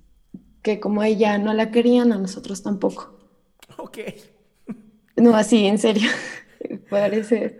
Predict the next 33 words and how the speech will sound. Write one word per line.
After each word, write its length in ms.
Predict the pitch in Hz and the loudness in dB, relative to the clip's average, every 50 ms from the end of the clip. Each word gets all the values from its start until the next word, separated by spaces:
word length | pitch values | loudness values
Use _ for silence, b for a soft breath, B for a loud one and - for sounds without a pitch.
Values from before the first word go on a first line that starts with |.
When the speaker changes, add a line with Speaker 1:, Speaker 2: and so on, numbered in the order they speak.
| - - 208 | -10 -6 -2
Speaker 2:
"O 120 | 190 202 | -2 2
todos 280 | - 302 330 349 320 - | 4 6 6 6 4 4
Speaker 1:
de 60 | - | 4
Speaker 2:
coludos 260 | 233 254 294 320 311 240 | 4 4 6 6 4 4
o 40 | 240 | 4
Speaker 1:
telenovela. 40 | 196 | 4
Speaker 2:
todos 180 | 190 262 262 240 | 4 4 4 6
rabones", 480 | 214 180 175 185 190 190 180 160 147 | 4 2 4 2 2 0 0 -4 -6
dijo. 440 | 156 165 - 156 139 127 - - - _ _ _ _ _ _ _ _ _ _ _ - | -8 -10 -8 -8 -10 -10 -12 -18 -20 _ _ _ _ _ _ _ _ _ _ _ -4
Speaker 1:
Sí. 380 | - 190 185 185 175 185 185 - - | 0 2 4 4 2 2 0 -6 -4
<laughs> 400 | - 285 302 320 302 - - - - - b b b b b b - - | 2 6 6 6 4 2 -12 -18 -20 -20 b b b b b b -20 -14
"O 60 | - | -14
estamos, 380 | 226 - - 262 262 247 233 - | -12 -6 -4 -2 -2 -2 -2 -4
<laughs> 540 | - - - - - 277 - 330 320 - - | -8 -12 -6 -2 -2 0 0 0 -4 -4 -6
o 60 | 240 | -8
estamos 360 | 247 - - 233 233 233 233 | -6 -4 -4 -2 -2 -4 -4
juntos 280 | - 226 233 254 - 247 | -4 -6 -4 -4 -4 -4
o 40 | 202 | -4
nada". 260 | 196 190 185 - - - - - - - - - - | -6 -4 -6 -6 -10 -12 -18 -20 -20 -20 -20 -20 -16
Speaker 2:
Bien. 300 | 139 143 135 127 113 - - _ _ _ _ - | -12 -12 -12 -12 -14 -20 -20 _ _ _ _ -14
Speaker 1:
Entonces, 1000 | - 208 196 185 - - _ - 185 196 202 202 190 - 202 196 190 190 202 - - - | -12 -10 -10 -10 -12 -12 _ -6 -4 -4 -4 -8 -6 -6 -4 -2 -2 -2 -2 -4 -2 -2
eso, 840 | - 208 220 226 240 254 254 247 - - - 233 226 220 220 214 202 | 0 4 6 6 6 6 4 2 -2 -4 0 0 2 2 2 0 0
empezó 400 | 196 202 190 196 190 190 - 202 | -2 -2 -4 -6 -8 -6 -6 -6
la 120 | 190 185 | -6 -6
pandemia 600 | 190 - 190 196 196 196 208 214 214 214 208 202 | -4 -4 -4 -2 -2 -2 -2 -2 -2 -2 -2 -2
y 100 | 196 196 | -2 -2
mi 160 | 190 190 185 | -2 -2 -4
mamá 220 | 185 180 180 185 185 | -4 -4 -4 -6 -8
se 100 | 190 - | -10 -12
puso 280 | - - 190 - 196 | -12 -12 -12 -8 -8
un 80 | 190 190 | -8 -8
poco 280 | - - - 190 190 | -8 -8 -8 -6 -6
más, 500 | 196 190 190 185 - 240 - - - - | -4 -4 -4 -4 -4 -6 -8 -12 -14 -18